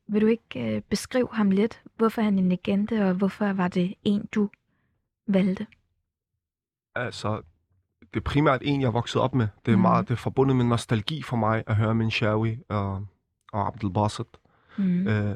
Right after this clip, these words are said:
Speaker 2: men jeg har altid kunne lide Minshawi mest, fordi hans stemme er lidt mere dybere end, end den der, den er lidt mere skinger, Abdel
Speaker 1: Mhm.
Speaker 2: Basits stemme. Den har jeg ikke altid kunne lide.
Speaker 1: Mhm.
Speaker 2: Øh,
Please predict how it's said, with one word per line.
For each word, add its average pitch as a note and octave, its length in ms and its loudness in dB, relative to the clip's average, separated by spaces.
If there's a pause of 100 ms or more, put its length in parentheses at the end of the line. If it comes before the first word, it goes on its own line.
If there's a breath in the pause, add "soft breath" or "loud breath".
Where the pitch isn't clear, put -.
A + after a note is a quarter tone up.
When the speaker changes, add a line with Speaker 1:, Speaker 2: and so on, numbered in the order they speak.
(100)
Speaker 2:
men A2+ 340 0
jeg A#2 120 2
har B2+ 80 4
altid C3 280 -2
kunne B2+ 160 -2
lide B2+ 120 2
Minshawi B2 420 2
mest, B2+ 340 -2
fordi A#2+ 180 -4
hans A#2 180 2
stemme B2+ 240 0
er - 20 0
lidt C3+ 120 0
mere C3 160 2
dybere B2 460 2
end, A2+ 160 -2
end A2 180 -2
den A#2 180 0
der, A2 260 0
den A#2 80 -6
er G2+ 140 -4
lidt B2+ 200 -4
mere B2+ 180 4
skinger, A#2+ 420 -4 (120)
Abdel G3+ 160 0
Speaker 1:
Mhm. F#2+ 100 4
Speaker 2:
Basits G#2+ 340 0
stemme. G#2+ 400 -4
Den A2 80 -4
har A2+ 80 0
jeg G2+ 80 0
ikke - 120 -8 (200)
altid A2 260 -4
kunne A#2 160 -4
lide. A2+ 120 -4 (680 loud breath)
Speaker 1:
Mhm. F3+ 280 2
Speaker 2:
Øh, F#2+ 220 -2